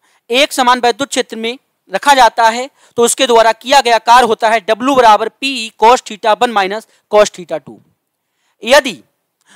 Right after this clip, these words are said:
द्विध्रुव को साम्यावस्था से theta कोण पे घुमाया जाए, यानी theta वन equal to क्या हो, ज़ीरो, और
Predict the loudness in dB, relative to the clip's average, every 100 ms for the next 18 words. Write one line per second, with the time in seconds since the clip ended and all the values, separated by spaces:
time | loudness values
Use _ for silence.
0 | _ -4 -2 -2 -2 -2 -4 -2 0 0
1 | -2 -6 -10 -10 -18 _ _ _ _ _
2 | _ _ -10 -4 -2 0 -2 -6 -6 -2
3 | -2 0 -2 -6 _ _ _ _ _ _
4 | -8 -8 -10 -6 -2 0 0 -4 -8 -12
5 | -8 -2 0 0 -2 -4 -4 -6 _ _
6 | _ _ _ -14